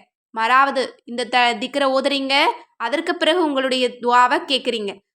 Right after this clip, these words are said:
அடுத்தது மூன்றாவது இந்த திக்ரை ஓதுறீங்க, அதற்கு பிறகு உங்களுடைய துஆவை கேட்குறீங்க. இப்படி மூன்று முறை ஓதிய உடனே நிறுத்திட்டு உங்களுடைய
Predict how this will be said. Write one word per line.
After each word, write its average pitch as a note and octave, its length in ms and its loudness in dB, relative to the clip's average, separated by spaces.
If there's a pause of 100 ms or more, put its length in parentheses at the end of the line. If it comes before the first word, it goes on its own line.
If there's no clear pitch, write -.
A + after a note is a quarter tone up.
அடுத்தது B3 480 -4
மூன்றாவது D#4+ 560 0
இந்த C4+ 140 -2
திக்ரை C4 360 -2
ஓதுறீங்க, C4 520 -2
அதற்கு A3 440 -4
பிறகு C4+ 260 -4
உங்களுடைய A#3+ 600 -4 (120)
துஆவை A#3 440 2
கேட்குறீங்க. G3+ 400 -4 (380)
இப்படி C#4 640 -6 (160)
மூன்று E4 540 -2
முறை C#4+ 200 2
ஓதிய C4+ 580 0
உடனே A3+ 380 -4
நிறுத்திட்டு D4 580 -4
உங்களுடைய B3 640 -2